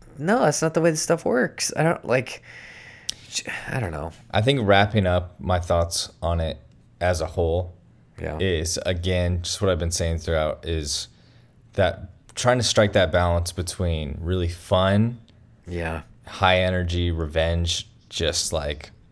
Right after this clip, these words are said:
Speaker 1: Yeah.
Speaker 2: Let, let's, let's exercise these demons through some crazy comical violence, or,
Speaker 1: Yeah.
Speaker 2: or, and I, okay, it doesn't have to be that, but that's, that, that fun the movie clearly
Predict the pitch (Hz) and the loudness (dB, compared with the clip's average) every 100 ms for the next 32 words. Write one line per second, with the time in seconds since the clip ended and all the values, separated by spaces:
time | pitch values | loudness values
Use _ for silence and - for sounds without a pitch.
0 | _ - 76 80 80 - 95 107 107 - | _ -14 -6 -2 -2 -2 2 2 2 -2
1 | - 113 117 - - - 107 104 104 107 | 2 2 2 -2 -4 -2 -2 0 2 4
2 | 95 90 90 90 85 87 85 85 - - | 4 2 0 0 0 0 0 0 -2 0
3 | 82 80 78 76 - - - - 82 - | 0 0 -2 -6 -10 -16 -4 -2 -2 0
4 | 90 80 76 82 80 76 - - 80 76 | 2 2 0 0 0 -2 -8 -2 0 0
5 | 80 73 73 69 67 71 - - - 87 | -2 0 0 0 -4 -4 -6 -8 -4 -2
6 | 71 71 80 - - 151 127 202 233 - | 0 -2 -6 -4 4 4 6 2 2 2
7 | 127 107 101 110 95 92 85 78 76 67 | -2 2 2 2 0 0 -2 -2 -2 0
8 | 82 - - - - 104 - - - 113 | -4 -4 -20 -6 0 0 0 -2 4 2
9 | - - - 117 - - 131 127 120 113 | 2 -12 2 2 2 4 6 8 6 4
10 | 101 101 101 104 98 95 92 | 4 2 2 2 4 2 -2